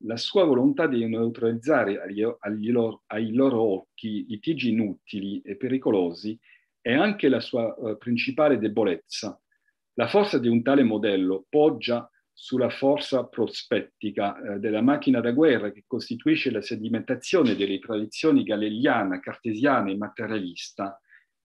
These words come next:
Questa tradizione compos-, composita si impone perché offre strumenti epistemologici immediatamente efficaci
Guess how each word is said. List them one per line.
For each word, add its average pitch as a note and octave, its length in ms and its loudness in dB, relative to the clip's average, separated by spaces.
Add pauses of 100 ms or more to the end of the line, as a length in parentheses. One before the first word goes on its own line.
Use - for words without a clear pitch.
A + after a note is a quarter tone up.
(160)
Questa F#3+ 380 0
tradizione B2+ 580 0
compos-, A#2+ 540 -6
composita A2+ 720 -4
si B2+ 160 -4
impone A2+ 500 0
perché - 480 -4
offre A#2 580 -8 (420)
strumenti G#2 840 0
epistemologici A#2 1400 -4
immediatamente C3+ 1000 0
efficaci C#3 840 -2